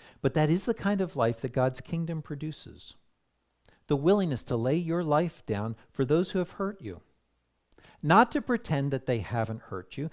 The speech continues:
not to pretend that it wasn't a big deal,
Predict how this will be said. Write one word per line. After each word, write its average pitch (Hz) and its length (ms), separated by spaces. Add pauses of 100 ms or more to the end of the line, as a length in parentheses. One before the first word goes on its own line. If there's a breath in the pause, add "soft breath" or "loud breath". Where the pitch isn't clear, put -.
(120)
not 202 320
to 277 100
pretend 156 500
that 127 120
it 139 100
wasn't 120 460
a 107 60
big 101 280
deal, 90 400